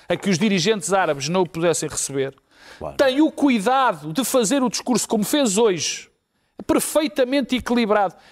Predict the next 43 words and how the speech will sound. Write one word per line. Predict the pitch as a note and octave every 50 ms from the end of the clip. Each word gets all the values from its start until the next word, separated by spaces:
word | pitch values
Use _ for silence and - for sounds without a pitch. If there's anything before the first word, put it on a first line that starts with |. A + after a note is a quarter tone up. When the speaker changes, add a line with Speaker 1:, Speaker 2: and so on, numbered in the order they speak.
| _ _
Speaker 1:
dizendo | - G#3 C#4+ D4 C#4+ A#3 F3 E3 F#3 C#4+ E4 F4 F4 D#4+ A#3+ D4 D4 C#4+ C4 - _ _
algo | A#3 B3+ C4+ C4+ C#4 C#4 C4 G#3 A3 C4+ B3+ A#3+ - _ _
que | - A#3+
é | B3+ C4 C4
evidente, | B3 G#3+ E3+ G3 G#3+ G3+ E3+ G3 A#3 A#3+ A3 F#3+ - - - _ _ _ -
e | A3+
ele | A3+ G#3+ G#3
disse | F3+ F3 A3+ G3+ - - A3+ A3+
isso | A3+ - - - - - _ _ _ _
sem | - - G#3 G#3 G#3
a | F#3+
precipitação | - - - - - - G#3 G3 - - F3 - - - G3 F#3 F#3 F3+ E3+ - _ _ _ _ _
e | F3+
sem | D#3+ - G3 F#3 F3
aquele | E3 - - D#3 D#3+ C#3+
tom | - - G3 F#3+ F#3+ F3 E3 D#3 C#3+ - _ _ _ _
que | - -
o, | F#3 F#3 F3 E3+ E3 D#3+ -
que | -
o | F3 E3+ F3 E3+ E3 D#3+ E3+ -
contextua-, | - A#3 A#3+ A3 - - E3 C#3+ - - G#3 F3+ - - G3 F#3 C#3 D3+
contextualizador | - G3+ G3 - F3+ D#3+ - - F#3 F#3 F#3+ G3 F#3 D#3 F#3+ F#3 E3 E3+ G3+ G3 F#3+ F3 D#3 - - - _
que | - F3
António | - - F#3+ E3+ D#3+ D#3
Guterres | C#3+ D3+ D3+ - F#3 D#3+ D3 D3+
erradamente | E3 D#3 D3+ F3+ E3+ D3 D3+ C3 C3 C3+
Speaker 2:
Nos | C3+ -
Estados | - C#3+ C#3 C#3
Speaker 1:
fez. | C3+ C3+
Speaker 2:
Unidos | D3 D3+ C#3+ -
podem | - D#3+ A3 G#3
Speaker 1:
Foi | F3+
Speaker 2:
fazer | F3 F3 F3+
o |
discurso | F#3+ A3 A3+ A#3
Speaker 1:
mais | A3+ F#3+
Speaker 2:
que | D3
o | G3
Speaker 1:
uma | G3 F#3+ F#3+
Speaker 2:
Guterres | F3 D#3+
Speaker 1:
vez | E3+ E3+ D#3 D3 E3 D#3
Speaker 2:
fez. | - - - _ _
Speaker 1:
falar | - - - F#3+ F#3 F3 F3 E3 D#3+ D3 C#3+ C#3 C#3+ C#3+ C#3